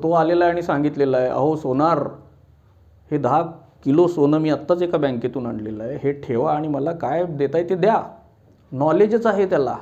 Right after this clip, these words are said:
reason to believe-च्या वर गेला तो, Knowledge आहे. म्हणून हे receiving stolen प्रॉपर्टीमध्ये सगळं वापरलेलं आहे बघा. knowledge, reason to believe असं असताना जर प्रॉप-, stolen property receive केली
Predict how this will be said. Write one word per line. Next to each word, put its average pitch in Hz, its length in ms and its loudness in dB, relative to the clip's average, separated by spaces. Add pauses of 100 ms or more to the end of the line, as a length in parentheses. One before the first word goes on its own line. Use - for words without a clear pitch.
(360)
reason 135 300 -4
to 156 60 -6
believe-च्या 143 400 -4
वर 131 240 0
गेला 139 220 -6 (120)
तो, - 60 -12
Knowledge 120 400 -8
आहे. - 420 -18 (1040)
म्हणून 170 220 0
हे 170 160 0
receiving 180 360 -4
stolen 165 360 -2
प्रॉपर्टीमध्ये 151 640 -4
सगळं 143 280 -2
वापरलेलं 123 520 -6
आहे 113 80 -6
बघा. 117 200 -10
knowledge, 123 420 -2
reason 135 380 -4
to 127 120 -4
believe 143 260 2
असं 139 180 -4
असताना 143 380 -4
जर 151 120 0
प्रॉप-, 131 280 -6
stolen 139 360 -6
property 147 460 -6
receive 175 400 0
केली 117 340 -4